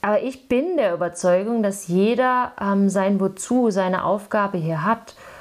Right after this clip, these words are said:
Und wenn wir die für uns gefunden haben, dann hast du plötzlich eine Ausrichtung, wo einfach alles Sinn macht, ne? Wenn du dich dann dieser Ausrichtung, nach dieser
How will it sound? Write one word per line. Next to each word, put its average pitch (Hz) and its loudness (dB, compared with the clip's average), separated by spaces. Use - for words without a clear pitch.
Und 202 0
wenn 208 0
wir 247 0
die 294 2
für - -2
uns 254 -2
gefunden 214 -2
haben, 147 -4
dann 190 2
hast 277 -2
du 240 -10
plötzlich 220 -4
eine 180 -4
Ausrichtung, 208 -2
wo - -4
einfach 214 -6
alles 185 -4
Sinn 220 2
macht, - -6
ne? 277 -2
Wenn 233 0
du 214 0
dich 202 -2
dann 220 -2
dieser 269 0
Ausrichtung, 240 0
nach 208 0
dieser 254 0